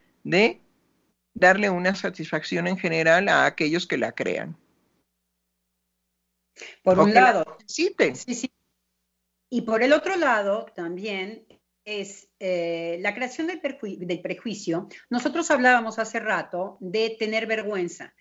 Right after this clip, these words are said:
Speaker 2: No es lo mismo tener vergüenza que, que hace-, eh, hacer que alguien tenga vergüenza. No es, no, no va dirigido hacia el mismo lugar.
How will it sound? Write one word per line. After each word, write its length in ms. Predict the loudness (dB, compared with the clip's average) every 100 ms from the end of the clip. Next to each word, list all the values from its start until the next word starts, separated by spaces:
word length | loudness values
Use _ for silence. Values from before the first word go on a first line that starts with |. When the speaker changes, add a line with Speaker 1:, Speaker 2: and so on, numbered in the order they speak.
| -20 -12
Speaker 2:
No 100 | -6
es 60 | -2
lo 80 | 0
mismo 260 | -2 -2
tener 260 | -4 -4 -2
vergüenza 560 | -2 -2 -4 -4 -4 -4
que, 300 | -8 -8 -8
que 300 | -4 -4 -4
hace-, 440 | -4 -4 -6 -16 -10 -4 -4
eh, 40 | -2
hacer 460 | -6 0 2 2
que 140 | 0 0
alguien 340 | 0 -2 -6
tenga 260 | -6 -4 -4
vergüenza. 540 | -6 -12 -18 -20 -20 _ _ _ _ -20 -8
No 120 | 0 0
es, 260 | 2 0
no, 340 | 4 4 4 6
no 160 | 6
va 120 | 6
dirigido 760 | 4 0 -6 -6 -4 -4 -10 _ _
hacia 220 | -10 -6
el 60 | -4
mismo 260 | -4 -4 -4
lugar. 300 | -4 -6